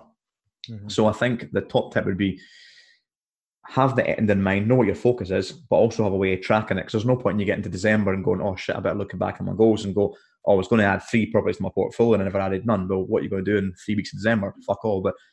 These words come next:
Speaker 2: as if you looked at it in June, you might have given yourself a kick up the arse to get one or two, and it was better than falling really, really short. So yeah, I think, um, to keep focusing is giving you that kind of bit of a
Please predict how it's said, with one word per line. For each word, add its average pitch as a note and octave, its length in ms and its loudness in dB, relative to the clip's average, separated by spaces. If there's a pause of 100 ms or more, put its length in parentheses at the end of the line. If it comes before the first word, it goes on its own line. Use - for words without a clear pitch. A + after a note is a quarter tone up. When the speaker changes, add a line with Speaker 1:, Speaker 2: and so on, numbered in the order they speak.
(160)
Speaker 2:
as F#2+ 80 -8
if F2+ 60 -6
you G2 100 0
looked A#2+ 240 2
at G2 160 4
it G2 60 0
in F#2+ 140 -2
June, A2 320 2 (360)
you G#2+ 80 2
might G#2+ 80 6
have E2 100 -2
given G2+ 100 -2
yourself G2 260 -2
a - 40 -14
kick G2 140 -8
up - 60 -20
the G2+ 80 -2
arse A2+ 220 0
to - 80 -6
get G2 160 -2
one G2+ 120 0
or G2+ 140 -4
two, C3 120 2
and A2+ 100 4
it F#2 40 -4
was F#2+ 120 -10
better G2 260 2
than F#2+ 300 -4 (160)
falling G2 440 2
really, G2 180 0
really A#2+ 180 4
short. - 240 -4 (560)
So - 100 -6
yeah, A2+ 220 4
I A2 40 2
think, A#2 340 -4
um, G2 440 -2 (160)
to - 80 -18
keep - 260 -10
focusing A2 460 0
is F#2 100 -8
giving F#2+ 220 -6
you F#2+ 100 -4
that F#2+ 200 -6
kind F#2 120 -6
of F2+ 100 -8
bit F#2 120 -6
of F#2+ 160 -10
a F#2+ 180 -6